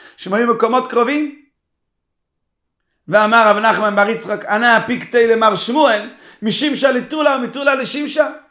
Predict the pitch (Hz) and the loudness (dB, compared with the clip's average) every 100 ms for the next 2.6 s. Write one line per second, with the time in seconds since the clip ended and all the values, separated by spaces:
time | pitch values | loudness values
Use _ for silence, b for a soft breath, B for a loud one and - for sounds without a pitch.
0 | _ _ _ _ _ _ _ _ 117 190 | _ _ _ _ _ _ _ _ -8 -6
1 | 185 175 185 196 202 208 196 170 170 165 | -6 -4 -2 0 -2 -4 -6 -6 -4 -2
2 | 180 202 - 196 180 143 | -2 -6 -4 -4 -4 -6